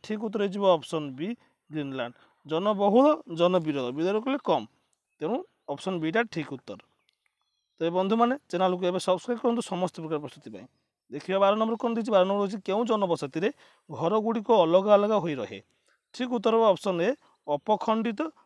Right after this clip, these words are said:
ଗ୍ରାମ୍ୟ ଜନବସତି। ଅପଖଣ୍ଡିତ ଗ୍ରାମ୍ୟ ଜନବସତିରେ ଘରଗୁଡ଼ିକ ଅଲଗା ଅଲଗା ହେଇ ରୁହେ। ନିମ୍ନଲିଖିତ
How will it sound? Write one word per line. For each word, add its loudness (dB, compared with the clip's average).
ଗ୍ରାମ୍ୟ 0
ଜନବସତି। -4
ଅପଖଣ୍ଡିତ -2
ଗ୍ରାମ୍ୟ 2
ଜନବସତିରେ -2
ଘରଗୁଡ଼ିକ -4
ଅଲଗା 0
ଅଲଗା 2
ହେଇ -4
ରୁହେ। -10
ନିମ୍ନଲିଖିତ -2